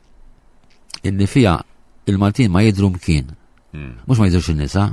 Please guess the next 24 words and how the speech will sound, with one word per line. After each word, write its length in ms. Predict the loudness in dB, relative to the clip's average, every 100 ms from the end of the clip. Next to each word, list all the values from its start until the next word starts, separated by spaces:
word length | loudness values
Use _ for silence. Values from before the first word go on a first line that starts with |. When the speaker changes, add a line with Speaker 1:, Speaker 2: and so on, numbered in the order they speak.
| -4
Speaker 1:
dik 120 | -2
laqas 160 | 0 0
biss 120 | -2
tadrik 280 | -2 -4 -2
meratek 320 | -4 -2 -2
li 100 | -2
jidhru 140 | 0 -2
n-nisa. 320 | -2 -2 -4 -4 -10 -12
Speaker 2:
<laughs> 240 | -16 -4
Speaker 1:
Aqqas, 420 | -2 0 -2 -4 -4
aqqas 380 | -4 0 0 2
l-irġiel, 480 | 0 2 2 0 -2
Malta 360 | 0 0 2 0
Speaker 2:
Hmm. 60 | 2
Speaker 1:
desert. 600 | 2 2 0 -2 -12 -20 -20 -18
Speaker 2:
Hmm. 260 | -16 -14 -16 -18 -20 -18 -2
Speaker 1:
Hija 220 | 2 4
l-istorja 460 | 2 0 0 0 2
tal-ħakkiema 600 | 0 -2 -4 -4 -4 -2
biss. 400 | -4 -6 -12 -20 _ -16
Speaker 2:
Sewa. 320 | -12 -12 -14 _ -20 -20 -10
Speaker 1:
L-istorja 240 | -2 0 0
tal-kavallieri, 800 | -2 -2 -2 -2 0 0 -2
ta-, 160 | -4